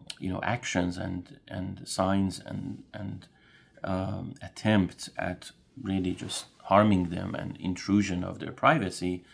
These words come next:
but nobody else around really knows about the depth and, um, the, uh, the, the real damage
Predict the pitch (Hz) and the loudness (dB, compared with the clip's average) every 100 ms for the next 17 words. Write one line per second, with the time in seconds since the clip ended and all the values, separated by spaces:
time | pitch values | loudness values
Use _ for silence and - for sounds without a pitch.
0 | - - - - 95 92 - 110 113 92 | -20 -20 -16 2 2 2 4 6 6 4
1 | 87 - _ 139 156 101 92 - - 95 | 0 -6 _ 2 6 6 2 -2 -4 0
2 | 98 110 113 90 90 95 - _ _ 95 | 2 4 4 0 -2 -10 -14 _ _ 2
3 | 104 104 95 92 95 95 92 98 90 92 | 4 4 4 4 2 0 0 -4 -4 -6
4 | 90 - 101 110 101 - - - - 92 | -6 -8 -2 0 0 -4 -18 -20 -12 -4
5 | 92 90 - - _ _ _ _ - 92 | -2 -2 -6 -20 _ _ _ _ -4 2
6 | 90 87 90 87 113 - - - 101 107 | 2 2 0 -4 -8 -12 -16 -12 -8 -6
7 | - 101 110 101 104 98 104 98 107 110 | -6 -6 -6 -8 -8 -8 -8 -2 2 4
8 | 101 92 95 92 92 90 - | 4 2 0 0 -4 -8 -16